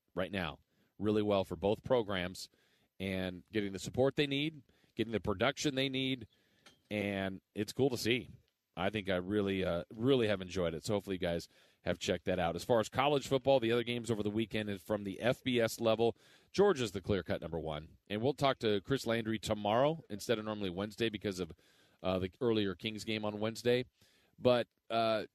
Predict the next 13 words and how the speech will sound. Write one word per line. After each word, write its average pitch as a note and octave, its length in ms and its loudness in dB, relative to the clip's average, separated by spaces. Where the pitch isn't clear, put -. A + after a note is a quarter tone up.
Georgia's C3 500 2
just - 320 -4
so F3+ 140 4
loaded A#2 520 2
defensively, A2+ 880 -2
and G#2+ 220 -4
then G#2+ 100 -2
if G#2 100 -4
they A2+ 80 -2
get G2+ 160 -2
anything G#2+ 280 -6
going G#2+ 220 -2
offensively, C#3 720 -2